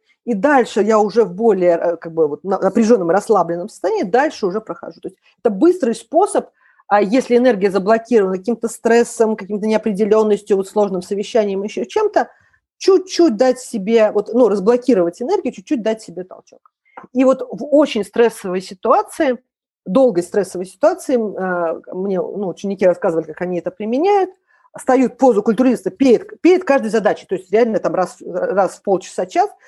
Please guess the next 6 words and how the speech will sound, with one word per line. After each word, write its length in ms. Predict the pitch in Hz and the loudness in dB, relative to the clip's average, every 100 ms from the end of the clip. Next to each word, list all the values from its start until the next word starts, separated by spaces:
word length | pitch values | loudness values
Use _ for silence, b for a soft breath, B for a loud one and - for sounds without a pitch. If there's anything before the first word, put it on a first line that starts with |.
| b | b
перед 200 | - 233 254 | -2 0 2
каждой 220 | 240 190 | 0 2
задачей 340 | 226 269 190 | 2 2 -2
встают, 380 | - 240 349 - _ _ _ _ _ _ | -2 2 2 0 _ _ _ _ _ _
ку-, 300 | - 185 262 | -18 -10 -4
культурист, 600 | - 285 285 302 453 494 | 0 2 2 4 2 0